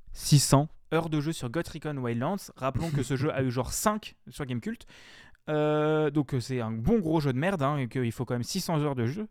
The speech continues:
de-, dessus. Donc vous inquiétez pas que la valeur, euh, de ça, ça va augmenter. Euh,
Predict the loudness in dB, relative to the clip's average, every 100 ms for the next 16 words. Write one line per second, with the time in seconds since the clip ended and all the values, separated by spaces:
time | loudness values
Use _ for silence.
0 | 0 0 0 -2 -2 0 -2 0 0 -2
1 | -4 -4 -2 -2 -4 -16 -20 -14 0 4
2 | 6 6 6 6 2 -6 -2 -2 -4 -8
3 | -6 -4 -2 0 0 -2 -8 -20 -20 -20
4 | -20 -10 -2 2 2 2 2 2 0 -4